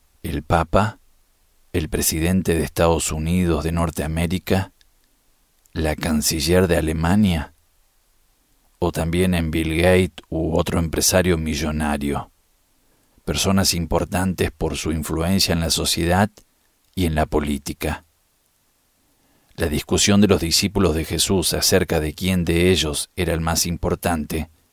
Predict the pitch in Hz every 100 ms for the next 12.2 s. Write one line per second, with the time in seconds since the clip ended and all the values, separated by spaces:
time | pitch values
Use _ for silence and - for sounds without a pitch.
0 | _ _ _ _ - - 101 98 107 98
1 | 90 95 - 85 87 95 85 78 76 82
2 | 82 87 90 82 78 - 82 82 78 -
3 | - 78 - _ _ _ _ _ _ _
4 | - - 78 92 82 82 98 98 73 78
5 | - _ _ _ _ _ _ _ _ _
6 | 85 92 92 107 104 90 92 95 92 90
7 | 82 98 90 85 87 90 82 - 76 71
8 | - 71 - 69 - - - _ _ _
9 | _ _ _ _ _ _ _ - 80 90
10 | 98 87 80 - 87 82 71 - 98 92
11 | 80 80 73 85 76 - 76 - 76 -
12 | -